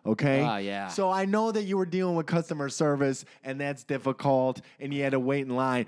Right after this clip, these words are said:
Speaker 1: But I had to watch all of our stuff and keep it safe, bro.
Speaker 2: Yeah.
Speaker 1: We
Speaker 2: Drinking
Speaker 1: both
Speaker 2: margaritas and wearing a backpack's a really hard job.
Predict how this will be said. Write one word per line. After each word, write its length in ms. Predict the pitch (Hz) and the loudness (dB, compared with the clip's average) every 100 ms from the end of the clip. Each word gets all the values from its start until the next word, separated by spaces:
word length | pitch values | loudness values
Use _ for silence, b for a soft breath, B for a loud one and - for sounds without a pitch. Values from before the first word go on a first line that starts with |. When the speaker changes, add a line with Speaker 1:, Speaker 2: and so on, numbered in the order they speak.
| B | B
Speaker 1:
But 140 | - 160 | -4 -2
I 100 | 226 | 0
had 120 | 254 | 0
to 60 | 165 | 0
watch 400 | 135 156 160 170 | 0 -2 -4 -6
all 280 | 135 151 165 | -2 0 0
of 80 | |
our 140 | 147 127 | -2 -4
stuff 400 | - 151 170 131 | 0 0 2 -2
and 120 | 113 | -6
keep 240 | - 151 | -4 -2
it 120 | 117 - | -2 -2
safe, 440 | - 165 127 - | 0 0 0 -6
bro. 180 | 87 80 | -4 0
Speaker 2:
Yeah. 220 | 90 95 82 B - | 0 -2 -4 B -4
Speaker 1:
We 180 | 135 202 | 0 0
Speaker 2:
Drinking 140 | 135 | 2
Speaker 1:
both 240 | 185 226 127 | 4 4 2
Speaker 2:
margaritas 340 | 131 131 110 | 0 0 -2
and 100 | 113 | -2
wearing 200 | 110 117 | -2 -2
a 60 | 107 | -2
backpack's 500 | 110 110 107 92 - | -2 -4 -6 -8 -10
a 60 | |
really 180 | 101 104 | -8 -4
hard 200 | 98 95 | -4 -4
job. 320 | 95 98 98 | -4 -6 -6